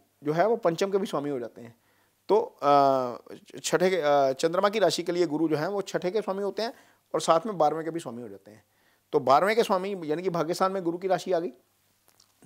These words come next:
तो भाग्यस्थान में गुरु की राशि होने का मतलब है कि आप गुरु, आप, भाग्य आपका साथ देता है। तो भाग्य, अ, भी साथ देता है, और गुरु ग्यारहवें भाव में गोचर,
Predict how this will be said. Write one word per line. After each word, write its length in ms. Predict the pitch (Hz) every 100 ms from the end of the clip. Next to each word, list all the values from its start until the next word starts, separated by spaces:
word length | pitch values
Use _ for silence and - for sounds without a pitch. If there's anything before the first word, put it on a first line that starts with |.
| -
तो 80 | 139
भाग्यस्थान 460 | 147 165 190 202
में 120 | 208
गुरु 140 | 170 170
की 100 | 185
राशि 240 | 170 180
होने 120 | 170
का 80 | 165
मतलब 260 | 156 - 151
है 140 | 208 - _ _ _
कि 120 | 180
आप 240 | 180 151 -
गुरु, 440 | 143 131 165 - 131 - 131
आप, 240 | 135 131
भाग्य 260 | 135 156 170
आपका 260 | 151 -
साथ 220 | 156 139
देता 260 | 123 113 104
है। 140 | 104 _ _ _ _
तो 80 | 139
भाग्य, 600 | 123 147 170 226 226 - _
अ, 220 | 160 151
भी 200 | 143 180
साथ 200 | 208 170
देता 260 | 165 165 156
है, 180 | 185 269 _ _ _ -
और 260 | 160 160
गुरु 300 | 120 156 233
ग्यारहवें 380 | 190 151 147 196
भाव 180 | 180 180
में 160 | 190 165
गोचर, 320 | 151 214